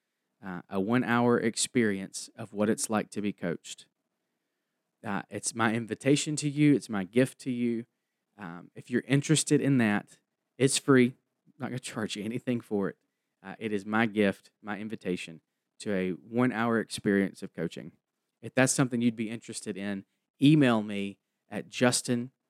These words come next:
at balancedcc dot com, and we'll get that set up.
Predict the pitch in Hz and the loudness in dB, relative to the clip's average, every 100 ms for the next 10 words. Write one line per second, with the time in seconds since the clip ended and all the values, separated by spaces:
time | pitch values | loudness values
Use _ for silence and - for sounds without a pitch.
0 | _ - 98 - 110 107 120 113 - - | _ -10 -10 -4 0 2 2 0 -4 -12
1 | - - 117 110 113 110 113 110 - 101 | -12 -4 -4 -2 -4 -4 -4 -8 -8 -8
2 | 92 90 _ - 110 104 98 - 107 - | -8 -10 _ -14 -8 -6 -6 -8 -10 -12
3 | - 101 92 87 | -14 -10 -10 -10